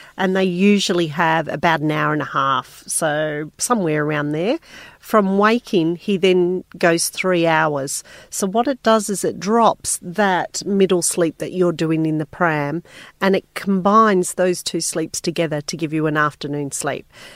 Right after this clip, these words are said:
So two and a half hours awake, then asleep, then three hours awake, and then asleep. And then I think you'll get more traction, even if they're both only an hour and a half,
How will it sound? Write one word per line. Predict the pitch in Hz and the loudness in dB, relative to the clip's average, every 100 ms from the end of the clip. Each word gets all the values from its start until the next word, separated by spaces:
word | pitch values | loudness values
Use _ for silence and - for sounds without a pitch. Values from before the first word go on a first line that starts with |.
| - | -8
So | - 185 175 165 - _ - | 0 2 4 4 0 _ -6
two | - 240 | 2 4
and | 254 | 4
a | |
half | 240 220 214 | 4 2 4
hours | 196 190 - | 4 4 0
awake, | 180 185 208 - 226 | 0 2 2 -2 -12
then | 226 180 185 | 0 4 6
asleep, | 196 - 208 269 - - _ | 4 0 -2 -2 -4 -14 _
then | 170 190 196 | -2 4 4
three | - - 196 190 | 2 0 2 4
hours | 180 175 175 | 4 4 0
awake, | 151 151 160 - - | 0 -2 -2 -6 -4
and | 170 | 0
then | 160 165 | 2 2
asleep. | 160 - 165 123 - | 2 0 -2 -2 -2
And | 180 | -2
then | 175 202 | 0 2
I | 226 | 0
think | - 226 | -2 -4
you'll | 226 | -2
get | 196 185 - - - | 0 0 -2 -16 -14
more | - 175 185 196 | -4 4 6 6
traction, | - - 185 - - 151 151 - | 4 0 -2 -2 -6 -4 -4 -2
even | 208 196 | 0 2
if | 196 | 0
they're | - 175 | 0 -4
both | 151 175 180 - | 0 2 2 0
only | - 165 165 | -2 0 0
an | 156 | 0
hour | 160 160 156 | 0 2 0
and | 147 | 0
a | |
half, | 160 165 143 185 - | 0 2 2 -2 -12